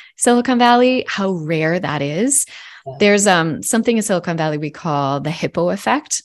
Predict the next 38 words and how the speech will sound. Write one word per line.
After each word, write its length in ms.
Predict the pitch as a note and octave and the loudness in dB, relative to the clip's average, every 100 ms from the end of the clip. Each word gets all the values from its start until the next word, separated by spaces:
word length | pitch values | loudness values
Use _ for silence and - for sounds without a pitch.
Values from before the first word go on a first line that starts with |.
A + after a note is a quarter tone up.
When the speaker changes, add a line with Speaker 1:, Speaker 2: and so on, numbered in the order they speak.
| - | -6
Speaker 1:
which 200 | F3 - | -6 -4
stands 340 | E3+ D#3+ E3 | -2 -2 -4
for 160 | - D#3 | -6 -4
the 100 | D#3+ | -6
highest 520 | - F3 F3+ G3 - - | -2 0 0 -2 -6 -6
independently 680 | F3+ E3+ F#3 E3+ - E3 | -4 -2 -2 -4 -4 -6
paid 340 | E3 E3 D#3+ E3 | -6 -6 -6 -6
person's 360 | D3+ D3+ D#3 | -6 -4 -6
opinion. 540 | E3+ - D#3+ F#3+ C#4 D4+ - - - - - | -8 -6 -4 2 0 0 -8 -20 -20 -14 -4
And 160 | G3 | -2
once, 400 | G#3+ A3+ - - - | 0 0 -2 -6 0
normally 560 | G#3+ C4 F4 F4+ G3+ F3 | 4 6 6 6 4 2
in 100 | G3+ | 4
most 260 | C#4+ D#4+ | 4 2
environments, 520 | A#3 E3+ D#3 D3+ E3 G3+ | -2 0 -2 -4 -8 -6
once 360 | G3 G#3 - - _ _ | -4 -4 -6 -8 _ _
the 60 | F3 | -4
hippo 320 | A3 G#3 D#3 | -2 0 0
has 160 | D#3 D3 | 0 -2
spoken, 540 | D#3 D#3+ D#3 D#3+ F#3+ | -4 -4 -2 -2 -4
Speaker 2:
Mm-hmm. 360 | - - - G3+ | -6 -16 -6 0
Speaker 1:
uh, 260 | F#3+ E3 - | 2 2 4
all 160 | A3+ | 2
innovation 680 | - G#3+ F#3+ F3+ E3+ E3+ E3 | 4 2 2 0 -2 -2 -4
and 200 | - E3 | -4 -6
debate 280 | D#3 C#3+ C3+ | -2 -2 -2
and 80 | D3+ | -4
creativity 480 | C#3+ C#3+ C#3 C#3+ | -6 -6 -8 -8
stops. 520 | D3+ - - - - - - - - | -8 -4 -4 -4 -6 -8 -12 -20 -8
Speaker 2:
Yes. 80 | G3+ | -2
Speaker 1:
And 200 | G3+ G#3 | 0 2
my 260 | A3 C4 | 2 2
C 260 | C#4+ B3 G3 | 2 0 0
E 40 | |
Os 140 | F3+ E3+ | -2 -2
were 80 | |
exceptionally 960 | D#3+ D#3 - - - A#3 - - G3+ E3+ | -2 -2 -4 -2 0 -2 -2 -4 -4 -6
careful 720 | - F#3 D#3+ - - - F3+ | -6 -4 -4 -4 -6 -6 -8